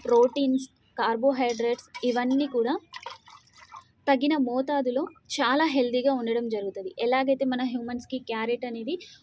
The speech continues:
ఒక మంచి హెల్దీ ఇంగ్రీడియంట్‌గా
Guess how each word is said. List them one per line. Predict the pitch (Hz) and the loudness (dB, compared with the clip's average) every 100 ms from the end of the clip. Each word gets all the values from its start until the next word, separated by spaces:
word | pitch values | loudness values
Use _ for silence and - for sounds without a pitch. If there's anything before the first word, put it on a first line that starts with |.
| - | -2
ఒక | 262 330 294 254 | 0 2 4 4
మంచి | 269 294 302 302 285 - - - | 4 2 0 -4 -6 -14 -20 -16
హెల్దీ | - 277 285 311 339 302 - - - - - - | -2 2 2 2 -2 -4 -6 -12 -20 -20 -20 -2
ఇంగ్రీడియంట్‌గా | 285 269 277 294 269 262 254 247 | 6 8 8 4 4 2 0 -2